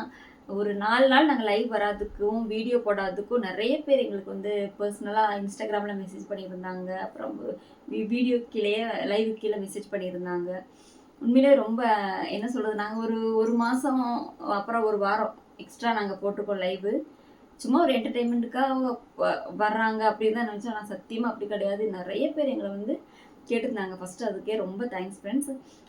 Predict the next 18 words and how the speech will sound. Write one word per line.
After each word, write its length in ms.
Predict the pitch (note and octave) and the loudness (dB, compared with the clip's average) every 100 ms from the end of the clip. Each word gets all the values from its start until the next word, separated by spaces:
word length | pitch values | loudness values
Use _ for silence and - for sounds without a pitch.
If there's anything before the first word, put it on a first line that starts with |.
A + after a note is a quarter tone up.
| - | -20
ஆக்சுவலா 300 | - B3+ A3+ | -8 -4 -2
என்ன 220 | G3+ G#3+ A#3 | -2 -2 -2
அப்படின்னா, 380 | G#3+ G3 G3 B3 C#4+ - - - - - - - | -2 -4 -2 0 -2 -4 -16 -20 -20 -20 -18 -8
எங்க 160 | F3+ F3 - | -2 -2 -2
பாப்பாவுக்கு 400 | F#3+ G#3+ A3+ G3+ | -4 0 -2 0
வந்து 240 | F3+ F3+ | -2 -2
அப்பெண்டிக்ஸ் 480 | G3 - G#3 A3 - | -6 -4 -4 -4 -4
ஆபரேஷன் 720 | F3+ - F3 - F3 F3 E3+ | -10 -10 -14 -8 -6 -4 -4
தான் 200 | F3 G3 | -4 -4
நடந்துச்சு. 560 | F3+ E3+ F3 F3 - G3+ D#4+ - - - - | -4 -6 -8 -10 -8 -8 -8 -14 -20 -20 -14
So 140 | A#3+ | -6
அதை 220 | F#3+ G3 | -4 -4
பத்தி 360 | G3+ A3+ - D#4+ | -4 -4 2 4
நாங்க 320 | C#4 A3 G#3 | 4 2 -2
வந்து 280 | G3+ A3 C#4 | -2 -2 0
மறுபடியும், 540 | B3 G3 A3 A#3 B3 A3+ | 0 0 0 2 2 0
மறுபடியும் 480 | A3 A#3 B3+ A#3+ G3 | 0 0 0 -2 -4
அதை 160 | F#3+ | -6